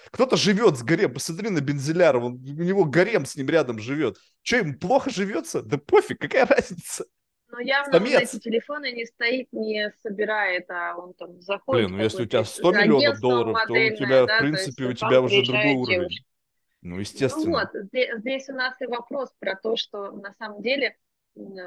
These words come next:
Speaker 2: очень и много специфических, э, людей. Э, по факту, а, сложно объяснить их поведение не с точки зрения наезда, не наезда, да, а с точки зрения нелогичности их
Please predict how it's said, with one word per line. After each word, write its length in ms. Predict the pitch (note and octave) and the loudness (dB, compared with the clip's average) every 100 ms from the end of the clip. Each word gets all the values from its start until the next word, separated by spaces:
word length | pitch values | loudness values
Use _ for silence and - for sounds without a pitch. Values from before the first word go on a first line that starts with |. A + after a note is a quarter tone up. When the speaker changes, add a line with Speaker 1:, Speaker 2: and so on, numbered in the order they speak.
| G#3 G#3+ | -8 -2
Speaker 2:
очень 360 | A3+ A3 G3+ - | 0 -2 -8 -6
и 120 | G#3+ | -6
много 400 | G#3 A3 G#3 F#3+ | -4 -4 -4 -6
специфических, 760 | - _ - A#3 G#3 - G3 - | -10 _ -10 -8 -8 -8 -8 -8
э, 320 | G3 F#3+ F#3+ F#3 | -14 -12 -10 -8
людей. 560 | G3 G3 C4 F4 G4 _ _ _ | -8 -4 -2 -2 -4 _ _ _
Э, 40 | - - - _ | -16 -16 -18 _
по 120 | A3 | -8
факту, 540 | - D4+ E4 - A#3+ - | 0 0 0 -2 -4 -2
а, 320 | G#3 G3+ G3+ | -4 -4 -6
сложно 540 | - C4+ C4+ A3+ G3 | -8 -2 0 -2 -6
объяснить 500 | F#3+ G3+ - B3+ A#3 | -6 -8 -6 -8 -8
их 120 | G#3+ - | -12 -8
поведение 600 | G3+ G3 C#4 F4 A#3 F3+ | -6 -2 -2 0 -4 -6
не 120 | G3 | -12
с 60 | |
точки 320 | - D4+ - G#3+ | -16 -14 -8 -4
зрения 380 | A#3 A3+ G3 F#3+ | 0 0 -2 -8
наезда, 500 | G3+ A3 A3+ _ G#3 | -6 -6 -6 _ -14
не 100 | F#3+ | -10
наезда, 400 | G3 G3+ G3 - | -8 -6 -6 -8
да, 340 | F#3 G3 A#3+ A#3+ _ | -10 -6 -8 -10 _
а 80 | - | -20
с 40 | - | -8
точки 280 | A#3+ - G#3 | -6 -4 -2
зрения 300 | A#3 A#3 G#3+ | -2 -2 -4
нелогичности 960 | G#3+ G#3+ G3 F#3 G#3 - - - _ | -6 -4 -6 -8 -8 -8 -10 -14 _
их 260 | F#3 G3 | -10 -6